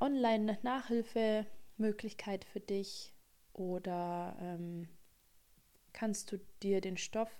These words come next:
wenn du dich wirklich hinsetzt und es immer wieder versuchst, auch selber beibringen? Es waren ja jetzt wirklich viele Ideen dabei,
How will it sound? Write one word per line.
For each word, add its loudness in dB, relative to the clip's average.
wenn 2
du -4
dich -8
wirklich 2
hinsetzt -2
und -2
es -6
immer 0
wieder 2
versuchst, -6
auch -6
selber 0
beibringen? -4
Es -2
waren 2
ja 4
jetzt 0
wirklich 0
viele 0
Ideen 0
dabei, 0